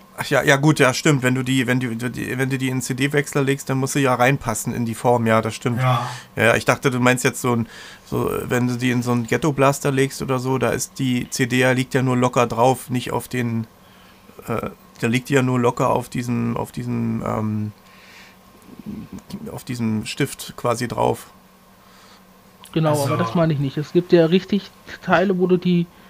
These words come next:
Speaker 3: richtig reinlegen musstest. Die war dann auch nur so groß wie und so rund, ne?
Speaker 1: Hm.
Speaker 2: Ja, in so Computerlaufwerken
Speaker 3: C D.
Speaker 2: war das zum Beispiel, da gab's wirklich nur, da konntest du die nur so reinlegen. Also, ich weiß schon, was Meth meint. Ich hatte mal, ähm,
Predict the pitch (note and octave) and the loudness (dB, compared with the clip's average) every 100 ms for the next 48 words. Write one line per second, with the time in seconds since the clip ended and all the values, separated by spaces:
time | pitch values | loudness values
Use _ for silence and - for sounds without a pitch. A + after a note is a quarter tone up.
0 | - - - - - - - - F#3 F#3 | -20 -20 -20 -20 -20 -20 -20 -4 -2 -2
1 | - - F3 F#3 F3 E3+ F3 E3+ - C#3 | -2 2 4 6 6 6 4 2 0 -6
2 | - D3+ D3 D3+ E3 D#3+ D#3+ F3+ D#3+ E3+ | -4 -2 0 0 0 -2 -2 -2 -2 -4
3 | - E3 - C3 C3+ B2+ - - - D3 | -2 -2 -2 -4 -2 -4 -8 -16 -10 -6
4 | D3 D3+ C#3 - C#3 F3+ - - B2 A2+ | -2 0 0 -2 -6 -8 -12 -8 -6 -6
5 | B2+ - C3+ C#3 D3+ C#3+ D#3+ C#3 - G3 | -8 -10 -4 -2 -2 -4 -4 -4 -2 0
6 | D3+ C#3+ C#3+ C#3+ C3 B2+ C#3+ C#3+ - D3 | 4 4 4 2 2 2 2 0 -2 -6
7 | C#3 D3+ C#3+ D3 D#3 D#3 E3 E3 C#3+ D3 | -6 -4 -2 2 2 0 -4 -6 -6 -2
8 | F3 F3+ - - - - C#3 - E3+ G3+ | -2 -2 -4 -16 -16 -8 -6 -2 -2 -4
9 | - D#3 D#3 D3 C#3+ B2+ C#3+ C3+ C#3 C3+ | -6 -8 -2 0 2 2 2 2 0 0
10 | C3+ C3 C#3 B2+ C#3 C3 B2+ - - - | -2 -2 -2 -2 0 0 -2 -10 -16 -12
11 | B2+ E3 E3 D3+ D3 D3+ C#3 C#3+ D#3+ E3 | -6 -4 -2 -4 -2 -4 -4 -2 -2 -2
12 | D#3 F3 D#3+ D3+ C#3 B2+ C3+ C3+ C3 | -6 -4 -4 -2 -4 -6 -4 -2 -2